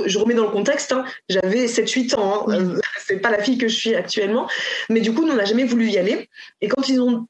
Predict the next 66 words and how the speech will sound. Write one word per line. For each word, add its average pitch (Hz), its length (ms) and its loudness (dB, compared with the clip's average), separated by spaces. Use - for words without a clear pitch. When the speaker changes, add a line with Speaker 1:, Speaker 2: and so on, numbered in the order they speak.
Speaker 1:
ah, 240 120 0
ils 196 80 -2
nous 214 240 2
ont 226 80 2
dit, « 233 380 0
Maintenant, 240 380 2
on 196 120 -2
part 254 460 -2
en 185 100 -2
Côte 202 140 0
d'Ivoire », 190 340 -2
pour 247 80 0
moi, 247 100 2
c'était 202 160 -2
l'horreur. 190 460 -2
C'était, « - 300 -4
Mon 226 220 4
Dieu, 233 360 0
on 226 80 2
va 220 200 0
avoir 214 300 0
des 214 140 2
lions 254 240 2
tout 226 160 -2
autour 220 240 -4
de 208 160 2
nous, 294 500 0
on 208 60 0
va 220 140 2
vivre 226 120 0
dans 196 120 2
des 196 140 0
cases. » 269 500 -2
Speaker 2:
Les 196 80 2
gens 202 100 0
sont 214 140 2
pas 196 60 -2
Speaker 1:
Euh, 196 100 2
Speaker 2:
habillés. 240 880 2
Speaker 1:
et 277 60 2
que 247 40 0
les 254 100 4
gens 240 120 2
sont 254 140 2
pas 196 60 4
habillés, 226 240 2
ça 302 100 2
va 208 60 4
être 190 260 0
du 220 180 0
pagne 220 260 0
partout. 214 340 0
Alors 170 160 0
ça, - 100 -2
ça 156 100 -2
ne 160 60 -4
change 147 180 -6
pas. - 220 -8
Et 220 80 0
oui, 208 140 2
il 226 60 0
y - 40 2
a - 20 0
Speaker 2:
Ouais. 214 60 0
Speaker 1:
du 190 100 -2
pagne 226 120 2